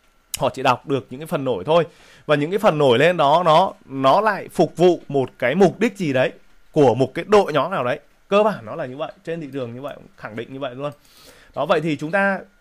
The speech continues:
à, đọc, đọc xong rồi thì chúng ta, đây, cái cây sàn này này. Các anh chị cứ thể xem lại cây, cây này này. Cây này là cây ngày mười chín tháng tám là nó đón nhận cái thông tin là B S R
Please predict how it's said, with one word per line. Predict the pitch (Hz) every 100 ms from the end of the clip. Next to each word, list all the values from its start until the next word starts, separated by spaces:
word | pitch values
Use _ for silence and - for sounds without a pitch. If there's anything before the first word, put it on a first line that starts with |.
| -
à, | 127 -
đọc, | 175 170 _ _ _ -
đọc | 135 -
xong | 190 185
rồi | 156 120
thì | 113
chúng | 120
ta, | 151 156 151
đây, | 165 165 -
cái | 160
cây | 170
sàn | 170 180 143
này | 127
này. | 123 117 _ _ _ _
Các | 185
anh | 196
chị | 196 143
cứ | 156
thể | 156
xem | 143 160
lại | 139
cây, | 110 147 156 147 -
cây | 151
này | 147 131
này. | 113 -
Cây | 139 147
này | 139 127
là |
cây | 120 147 151
ngày | 143
mười | 127 123
chín | - 170 185
tháng | 220
tám | 175 151 185
là | 151
nó | 123 127
đón | 135 208
nhận | 233 147
cái |
thông | 165 175
tin | 180 170
là |
B | 139
S | 143
R | 175